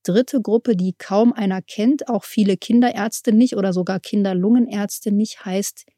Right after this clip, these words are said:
interstitielle Lungenerkrankungen. Da gehören bei Erwachsenen Krankheiten dazu, die unter dem Begriff Fibrose zum Beispiel genannt werden. Aber bei den Kindern sind das andere Ursachen. Es sind oft angeborene Krankheiten, also wir kennen genetische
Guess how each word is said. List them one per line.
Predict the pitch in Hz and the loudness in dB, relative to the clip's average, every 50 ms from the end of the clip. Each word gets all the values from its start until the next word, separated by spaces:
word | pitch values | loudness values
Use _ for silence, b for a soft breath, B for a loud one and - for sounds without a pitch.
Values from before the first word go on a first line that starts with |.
| _ _ _ | _ _ _
interstitielle | - 233 240 240 233 214 196 - - - 185 - - - 185 190 190 185 | 4 4 4 4 2 -2 -4 -4 -6 -8 -8 -6 -4 -2 -2 0 0 0
Lungenerkrankungen. | 180 180 214 233 226 214 190 - 160 156 - - - 165 160 170 - - - - - - - _ b b b b b b _ | 2 4 4 4 4 4 2 0 -6 -8 -8 -8 -6 -6 -6 -4 -4 -6 -8 -8 -8 -12 -14 _ b b b b b b _
Da | 170 170 | -4 -2
gehören | 170 190 180 170 196 196 208 202 | -2 -2 -2 0 0 0 0 0
bei | - 196 | -2 -4
Erwachsenen | - - 180 165 196 196 - - - - 214 208 196 | -4 -6 -4 -4 -6 -6 -6 -4 -2 0 0 0 0
Krankheiten | - - 196 196 190 - 208 196 - 208 | -2 -2 -4 -4 -2 -2 -4 -4 -2 -2
dazu, | 190 190 180 - - - 202 202 | -2 -2 -4 -6 -4 -2 -2 -2
die | 180 190 | 0 0
unter | - 190 196 208 196 | -2 -2 -2 -2 -2
dem | 175 190 185 185 | -2 0 0 0
Begriff | 180 180 - 185 202 180 - - - | 0 -2 -4 -4 -6 -6 -6 -10 -18
Fibrose | _ - - - 190 185 - 175 170 175 196 220 214 214 180 - | _ -18 -6 -2 -2 0 0 0 0 4 4 4 4 4 0 -2
zum | - - 175 170 | -2 -4 -4 -4
Beispiel | 165 165 180 - - - 175 175 175 175 - - - - | -4 -4 -6 -8 -6 -2 -2 0 0 -2 -4 -10 -10 -6
genannt | 180 170 170 160 170 180 - - | -4 -2 -2 0 -2 -2 -4 -4
werden. | - 190 180 185 190 226 247 B B B B B B B B _ | -6 -4 -4 0 2 2 2 B B B B B B B B _
Aber | - 202 185 208 196 | -8 -6 -4 -2 -2
bei | 196 202 185 | -2 0 0
den | 202 190 | 0 -2
Kindern | - - 226 226 262 208 | 0 2 2 2 2 2
sind | 190 202 196 190 | 0 0 -2 -2
das | 196 180 - - | -2 -6 -6 -6
andere | - 190 196 214 208 196 202 - | 0 2 4 4 4 2 -2 0
Ursachen. | - 226 233 220 196 196 185 - 214 - | 4 4 4 4 4 0 -2 -2 -4 -4
Es | - - | -4 -4
sind | - 190 - - | -4 -4 -4 -6
oft | 185 - - - _ _ | -10 -14 -14 -20 _ _
angeborene | - 220 185 196 220 226 254 220 - - 233 247 247 - 254 240 240 233 | -2 0 2 2 2 2 2 0 0 0 0 0 0 2 2 2 2 0
Krankheiten, | - - 233 226 240 240 - 240 240 254 - 269 269 | -4 -4 -2 -2 -2 -2 -2 -4 -6 -2 0 0 0
also | 240 208 - 180 | 0 -2 -4 -6
wir | 196 185 | -6 -6
kennen | - - 214 202 202 202 208 233 208 | -8 -6 -2 -2 0 0 0 -2 -4
genetische | - 202 185 185 190 202 226 - - 233 - - - 208 | -2 -2 0 0 0 0 -2 -2 -4 -8 -8 -6 -6 -6